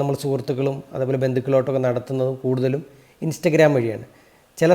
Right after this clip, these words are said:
സന്ദർഭങ്ങളിൽ നമ്മൾ അറിയാതെ പ്രധാനപ്പെട്ട പല ചാറ്റുകൾ നമുക്ക് ഡിലീറ്റ് ആയി പോകും. അങ്ങനെ ഡിലീറ്റ് ആയി പോകുന്ന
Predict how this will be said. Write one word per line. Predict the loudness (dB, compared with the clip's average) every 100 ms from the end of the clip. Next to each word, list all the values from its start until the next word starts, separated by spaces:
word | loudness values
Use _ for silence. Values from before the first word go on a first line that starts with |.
| 4
സന്ദർഭങ്ങളിൽ | 2 4 4 4 4
നമ്മൾ | 6 6
അറിയാതെ | 6 4 4
പ്രധാനപ്പെട്ട | 2 4 4 2 -2 2
പല | 2 2 2
ചാറ്റുകൾ | 0 0 0 0 2
നമുക്ക് | 0 0 -2
ഡിലീറ്റ് | 0 0 2
ആയി | 0 0
പോകും. | -6 -8 -12 _ _ _
അങ്ങനെ | 0 2 4
ഡിലീറ്റ് | 4 6 4 6 4
ആയി | 4
പോകുന്ന | 2